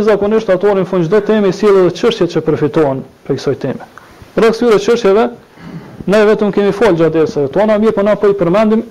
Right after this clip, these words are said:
edhe aty kushte nevojshme, inshallah, kena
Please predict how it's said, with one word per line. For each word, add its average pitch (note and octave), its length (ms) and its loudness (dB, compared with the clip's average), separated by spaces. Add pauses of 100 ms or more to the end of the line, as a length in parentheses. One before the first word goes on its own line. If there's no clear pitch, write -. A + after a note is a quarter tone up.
(140)
edhe G3 300 4 (480)
aty F#3+ 240 0
kushte G3 260 0
nevojshme, F3+ 400 2
inshallah, E3 400 0 (880)
kena E3+ 360 0